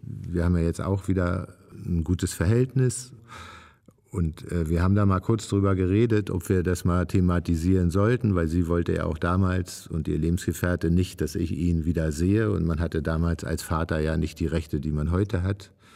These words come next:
Und wir haben eigentlich nur ganz kurz drüber geredet und sie hat gesagt, also wenn sie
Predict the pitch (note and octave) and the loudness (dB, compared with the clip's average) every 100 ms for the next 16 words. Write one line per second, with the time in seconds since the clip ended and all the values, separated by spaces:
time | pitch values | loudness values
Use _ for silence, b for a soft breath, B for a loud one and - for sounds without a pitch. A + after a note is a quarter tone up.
0 | B B B B B B - E2 F2+ F#2 | B B B B B B -6 0 2 2
1 | E2 F#2+ F#2 F2+ F#2 G#2+ G2 F#2 F2+ - | 2 2 2 2 4 4 2 0 -2 2
2 | C3 C#3 - C3 C3 B2 A2+ A#2+ A#2+ A2 | 2 2 0 0 2 2 2 2 2 2
3 | G2+ F2 F2+ F2+ - E2+ F2 F2 F2+ - | 0 2 0 0 -2 0 2 0 -2 -6
4 | D#2+ D#2+ D#2 D#2 D#2 E2 E2 | -2 -2 0 0 0 -2 -2